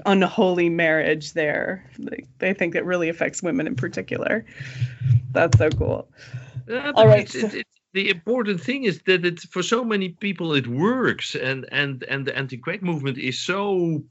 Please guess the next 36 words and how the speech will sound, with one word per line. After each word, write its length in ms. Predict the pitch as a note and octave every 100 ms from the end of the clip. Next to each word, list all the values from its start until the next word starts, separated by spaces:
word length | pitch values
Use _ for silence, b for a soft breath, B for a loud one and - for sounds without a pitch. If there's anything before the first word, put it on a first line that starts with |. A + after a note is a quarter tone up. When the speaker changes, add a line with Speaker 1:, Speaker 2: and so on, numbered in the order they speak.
| -
Speaker 2:
pushy 500 | G3 A3+ - B2+ A#2
because 460 | B2 D#3 C#3 - - -
as, 160 | C#3 - _ -
as 140 | D3
soon 260 | - B3 A3+
as 100 | E3
someone 540 | G#3 G3 F3+ D#3+ C#3+ B B B G#2
deals 400 | C#3 G3 B3 D#3
with 120 | C#3
it, 140 | A#2+ A2
they, 220 | A#2+ B2
they 160 | B2
try 320 | A#2+ A#2+ - D3
to 200 | C3 B2 _
put 220 | E3+ D#3+
him 240 | B2+ D3+ D#3+
or 140 | D3
her 180 | C#3 C#3
down 480 | A#2+ C#3+ D3 D3 C#3+
and, 280 | B2 B2+ A#2
and 300 | B2 B2 B2 B B B B _
and, 240 | A2+ A#2+ A#2+
and 280 | A#2 B2 A#2+ - - - -
even 300 | - E3 B2+
me, 200 | D3+ G#3+
there 220 | A#2+ A2
were 360 | A2+ A#2 A2 A2 - - - E2+ E2 -
articles 420 | A#2+ E3 D3+ C#3+
in 100 | B2
the 80 | A#2
newspapers, 960 | A2+ D3 F#3+ - E3 C#3+ B2 A#2+ A#2+ -
well, 460 | A#2 A#2+ A2+ G#2+ G#2+
um, 600 | G#2+ G#2 G2+ G2+ G#2 G#2 -
uh, 40 |
um, 460 | G#2 F#2 F2+ E2+ F2 - G2+ G#2 G2+ B B B B -
ac-, 140 | G#2